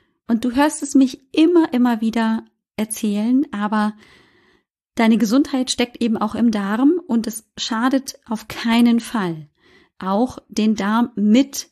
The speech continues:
anzugucken, vielleicht eine Mikrobiomanalyse zu machen, ähm, und dann aufgrund der Ergebnisse wirklich mit Probiotika, mit Symbiotika zu arbeiten. Das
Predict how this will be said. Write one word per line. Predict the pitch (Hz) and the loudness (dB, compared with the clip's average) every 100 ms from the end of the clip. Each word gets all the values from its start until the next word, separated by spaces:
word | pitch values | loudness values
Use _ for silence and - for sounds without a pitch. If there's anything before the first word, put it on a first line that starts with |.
| _ | _
anzugucken, | - 220 247 226 - - 165 156 | -2 0 0 -2 -8 -10 -10 -8
vielleicht | 247 233 240 233 | -4 -2 -2 0
eine | 226 | 0
Mikrobiomanalyse | 233 - 226 226 285 - 233 220 233 208 | -2 -4 0 4 4 4 2 2 0 -2
zu | - 214 | -4 -2
machen, | 214 220 214 214 - - - | 0 0 -2 -2 -10 -20 -8
ähm, | 220 214 - | -2 -2 -2
und | 226 | -2
dann | 214 214 202 | -2 -2 -4
aufgrund | 208 - 220 254 277 302 - _ _ 226 | -8 -8 -4 4 4 4 0 _ _ -2
der | 214 | 0
Ergebnisse | 196 233 254 226 220 220 220 - - - _ | -2 -4 -2 -2 0 -2 -4 -6 -20 -20 _
wirklich | 202 226 226 220 - | -4 -2 -2 -4 -2
mit | 214 - | -6 -6
Probiotika, | - 262 269 247 233 240 233 214 | -4 0 2 2 2 -2 -6 -4
mit | 208 202 | -4 -2
Symbiotika | 240 269 247 220 226 233 214 - 214 | 2 4 4 2 0 -4 -8 -6 -8
zu | - - | -8 -12
arbeiten. | 202 196 196 - - - _ _ _ _ _ _ _ _ _ _ _ _ - | -10 -12 -12 -14 -16 -18 _ _ _ _ _ _ _ _ _ _ _ _ -8
Das | 254 - | -8 -8